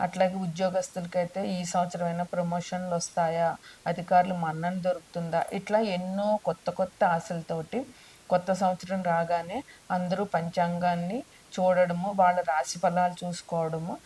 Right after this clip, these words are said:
ఆ రా-, ఆ రాశి ఫలాలు చదువుకుని ఎలా ఉంటుంది అనేటటువంటిది ఊహించుకోవడం జరుగుతూ ఉంటుంది. అయితే ఇది మానవ సహజం. అయితే తొమ్మిది గ్రహాలు,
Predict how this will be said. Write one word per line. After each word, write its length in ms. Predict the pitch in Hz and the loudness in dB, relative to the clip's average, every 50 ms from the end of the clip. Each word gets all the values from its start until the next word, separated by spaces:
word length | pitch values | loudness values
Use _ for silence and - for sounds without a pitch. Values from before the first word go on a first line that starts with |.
| - - - - - | -20 -20 -8 0 4
ఆ 120 | 185 185 | 4 6
రా-, 400 | 180 175 170 175 175 - - - | 8 8 6 6 4 2 0 2
ఆ 120 | 190 180 | 4 4
రాశి 360 | 185 180 180 175 170 175 170 - | 4 4 4 4 2 2 2 0
ఫలాలు 400 | 196 190 190 185 185 185 - 175 | 2 4 6 4 4 4 0 -2
చదువుకుని 360 | 170 170 170 175 220 233 226 | -2 -2 -4 -4 -2 0 2
ఎలా 260 | 185 170 170 175 175 | 2 4 4 4 4
ఉంటుంది 580 | 175 180 175 170 - 175 175 175 170 175 170 - | 2 0 -4 -8 -8 -6 -4 -4 -4 -4 -4 -4
అనేటటువంటిది 960 | - 185 180 180 180 175 180 170 170 - 180 175 170 165 - 170 180 240 - - - - | -4 -4 -2 -4 -4 -2 -2 -2 -2 -2 -4 -4 -4 -4 -6 -6 -6 -6 -6 -8 -6 -4
ఊహించుకోవడం 760 | 185 185 160 185 190 175 - 190 - 175 165 165 175 214 233 | -4 -2 0 -2 -2 -2 -4 -4 -4 -2 -2 0 0 -2 0
జరుగుతూ 460 | 196 185 160 165 160 170 - - 160 | 2 0 0 0 -2 -6 -6 -6 -6
ఉంటుంది. 500 | 156 151 143 - - 147 147 147 - - - - - - - - - - - - - - - - - - - - - - - - - - - - - - - | -6 -6 -8 -10 -10 -8 -8 -8 -8 -10 -12 -18 -20 -20 -20 -20 -20 -20 -20 -20 -20 -20 -20 -20 -20 -20 -20 -20 -20 -20 -20 -20 -20 -20 -20 -20 -20 0 4
అయితే 560 | 196 202 214 202 - 220 202 196 196 196 196 - - - - - - - - - - - - - | 4 4 4 4 4 4 4 4 2 0 -4 -8 -14 -20 -20 -20 -20 -20 -20 -20 -20 -20 -18 -8
ఇది 320 | - 220 220 208 240 247 262 | -4 -2 0 2 2 2 4
మానవ 360 | 233 196 175 185 185 185 185 | 4 4 4 4 2 0 -2
సహజం. 520 | - - 180 156 160 165 147 - 160 147 - - - - - - - - - | -2 -2 -2 -2 -2 -6 -4 -4 -6 -6 -8 -12 -20 -20 -20 -20 -20 -4 0
అయితే 520 | 196 208 233 226 - 233 220 208 202 202 - - - | 2 2 2 2 2 0 2 2 0 -2 -4 -2 0
తొమ్మిది 380 | 202 190 202 214 226 240 226 226 | 0 2 2 2 0 0 0 0
గ్రహాలు, 720 | 175 170 180 175 175 - 190 190 185 185 180 175 180 175 | 0 4 4 4 4 2 0 0 2 2 0 -2 -4 -6